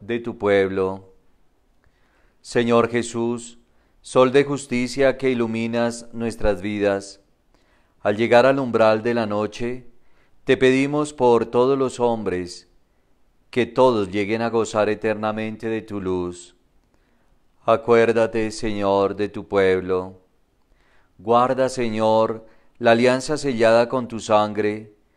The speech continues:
y santifica tu iglesia para que sea siempre inmaculada y santa. Acuérdate, Señor, de tu pueblo.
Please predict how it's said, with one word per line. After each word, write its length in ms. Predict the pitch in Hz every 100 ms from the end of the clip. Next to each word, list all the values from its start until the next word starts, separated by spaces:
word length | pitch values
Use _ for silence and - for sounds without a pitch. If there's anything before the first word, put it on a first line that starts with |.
| _ _ _
y 100 | 131
santifica 800 | 117 131 117 120 117 127 135 135
tu 80 | 117
iglesia 760 | 113 101 110 113 113 117 110 110
para 260 | 113 107
que 120 | 110
sea 300 | 101 110 110
siempre 560 | 110 120 120 117 117 117
inmaculada 880 | 117 120 107 104 104 104 98 98 98
y 80 | 101
santa. 760 | - 95 92 87 90 90 95 - _ _ _ _ _ _ _ _ _ _ _ _ _ -
Acuérdate, 1040 | 117 113 117 117 110 113 110 113 113 117
Señor, 680 | - 113 110 107 107 107 98
de 180 | 110
tu 160 | 113 110
pueblo. 800 | - 101 98 95 92 92 95